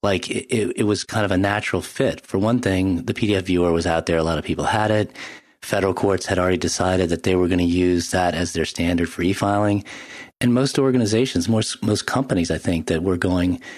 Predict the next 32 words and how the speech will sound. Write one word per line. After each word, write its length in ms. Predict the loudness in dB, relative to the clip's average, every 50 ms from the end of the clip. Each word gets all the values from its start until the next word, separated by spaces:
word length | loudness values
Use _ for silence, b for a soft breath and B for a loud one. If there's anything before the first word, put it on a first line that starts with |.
| B B B B B -6 0
paperless 640 | 0 0 2 2 2 2 2 2 0 -2 -6 -8 -4
were 140 | -4 -4
scanning 480 | -4 -4 -4 -2 0 2 2 2 2 0 0
to 120 | -2 -4
P 160 | -2 0 2
D 100 | 2 2
F 220 | 2 0 -2 -2 -4
because 360 | -4 -2 0 0 0 0 0
that 260 | 0 0 0 0 0
was 180 | -2 -2 -2 -2
just, 360 | -2 -2 -2 -2 -4 -8 -12 B B B B B B B _ -2
it 60 | 0
was 160 | 0 0 0
built 380 | 0 0 0 2 2 0 -2 -4
for 540 | -6 -2 0 2 4 4 2 2 0 -2 -4 -10 _ _ _ _
documents 680 | -2 0 0 0 0 0 0 0 2 2 0 -2 -4 -2
where 200 | 0 0 2 2
there 100 | 2 2
were 100 | 2 2
multiple 440 | 2 2 2 0 0 -2 -2 -4 -2
pages 580 | 0 0 2 2 2 2 2 2 2 0 -2 B B B B B B B B B
and 120 | -2 0 2
you 60 | 2
were 80 | 2 2
flipping 380 | 2 0 -2 0 0 -2 0
from 180 | 2 2 2 2
one 120 | 2 2
page 280 | 2 2 0 0 0 0
to 100 | -2 0
the 120 | 0 2
other. 180 | 2 0 -2 -2
So, 340 | -2 -2 0 0 0 0